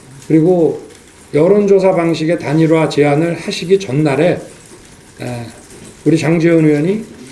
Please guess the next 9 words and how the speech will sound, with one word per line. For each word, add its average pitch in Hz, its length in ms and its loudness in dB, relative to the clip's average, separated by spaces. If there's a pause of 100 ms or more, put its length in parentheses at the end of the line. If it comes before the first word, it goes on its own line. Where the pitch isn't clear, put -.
(300)
이태규 170 520 0
본부장으로부터 151 1000 0 (760)
내일 190 420 2
여론조사 160 600 2
단일화 151 440 2
방식으로 139 560 -2
제안을 147 500 -2
할 220 140 -6
텐데, 135 500 -2